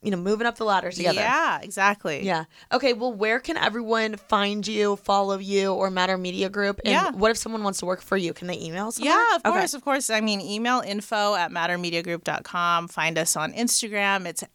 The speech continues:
Speaker 2: Matter Media Group. Um, yeah, all of our handles are Matter
Speaker 1: Uh-huh.
Speaker 2: Media Group.
Speaker 1: Perfect.
Speaker 2: Yeah.
Speaker 1: And yeah, guys, go, definitely go check her out if you're interested in management or anything like that.
Speaker 2: Mm-hmm.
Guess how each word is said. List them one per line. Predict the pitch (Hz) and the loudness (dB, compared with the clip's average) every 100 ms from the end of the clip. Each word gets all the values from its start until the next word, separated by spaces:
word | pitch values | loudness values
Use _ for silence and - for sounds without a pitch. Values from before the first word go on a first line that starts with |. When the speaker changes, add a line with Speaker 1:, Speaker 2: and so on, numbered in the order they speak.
| 175 | -10
Speaker 2:
Matter | 180 156 156 180 | -6 -4 0 0
Media | 226 214 202 | 0 0 -2
Group. | 190 202 202 196 - - - | -2 -2 2 0 -2 -14 -2
Um, | 175 175 170 165 165 165 147 - | 0 2 2 0 -4 -10 -12 -12
yeah, | 165 202 - 160 | -2 0 0 0
all | 165 | 0
of | 180 | 2
our | 180 | 0
handles | 196 214 160 175 | 2 0 -2 -8
are | |
Matter | 156 185 | -10 -4
Speaker 1:
Uh-huh. | 220 | -2
Speaker 2:
Media | 285 254 | -2 -6
Group. | - _ _ - | -12 _ _ -8
Speaker 1:
Perfect. | - 381 - - - | -4 -2 0 -2 -2
Speaker 2:
Yeah. | 285 508 | -4 0
Speaker 1:
And | 523 453 240 240 233 | 2 4 2 0 -2
yeah, | 208 269 233 | 0 0 0
guys, | 233 233 180 - | -2 -4 -4 -6
go, | 226 | -4
definitely | - 220 254 285 | 4 4 4 -2
go | 269 | -2
check | 269 247 | -2 -2
her | 262 | 2
out | 233 233 | 2 2
if | |
you're | 226 | -2
interested | 220 214 - - 226 - | -6 -6 -6 -2 -2 -2
in | 196 185 | -8 -2
management | 208 208 202 202 208 208 | 0 2 -2 -4 -4 -2
or | 196 - | -2 0
anything | 202 202 214 214 | 0 0 -2 -2
like | 208 - | -2 -2
that. | 202 196 190 190 | -2 2 2 0
Speaker 2:
Mm-hmm. | 196 220 | 0 0